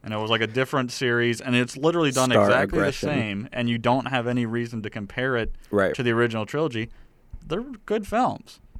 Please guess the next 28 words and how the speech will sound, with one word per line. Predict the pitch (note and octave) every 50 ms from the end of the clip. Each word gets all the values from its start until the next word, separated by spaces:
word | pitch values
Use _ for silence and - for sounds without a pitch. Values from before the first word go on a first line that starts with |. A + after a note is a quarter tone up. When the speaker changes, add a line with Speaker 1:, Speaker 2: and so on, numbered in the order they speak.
| - - - - _
Speaker 1:
You | F#3 F3
know, | D3+ D#3+ E3+
they're | E3+ E3+
not, | E3 D#3+ C3+ A2+ G#2
like, | A2+ A#2 A2+ G#2+ G2 - -
masterpieces | A#2+ A2+ A2 A2 A2+ - - A2 G2+ - B2+ A2+ G#2 - G#2+ G2
of | G2 -
cinema | - - B2 C3+ C#3+ A#2 F#2 F#2 F#2 F#2 G2+ A2+ - _
Speaker 2:
No, | - E3+ F3 C#3 G2+ F2+ E2+ D#2 F2+ F#2+ - _ _
but | - B2 A#2 A#2+
Speaker 1:
by | A#2 A#2+ A2
Speaker 2:
they're | A#2+ A#2+
Speaker 1:
any | C#3 C3+ G#2+
means, | G2 F#2+ G#2
Speaker 2:
fine. | A#2+ A#2+ A#2+ G#2+ F2+ F2 E2+ - -
Speaker 1:
but | - - -
they're | D#3 D3+
fine | - - E3+ E3 E3 D#3 C3+ A#2+
movies. | C3+ F3 A3+ F#3 - G2 F2+ F2 - - -
Speaker 2:
Yeah. | B2 A2+ F#2 - - - - _ _
Speaker 1:
But | C#3 C#3
when | D3 D3+ D#3+ D#3+
you | D3+ C#3+
put | - - - E3+ D#3+ D#3 _
them | D3+ D3 C#3 C3+ C3 B2 A#2 - _
in | - C3 B2+ B2
Star | A#2+ - - - B2 A#2 A#2+ B2+ B2
Wars, | A#2 A2 G#2 G2+ G2 G2 G2 G2 - -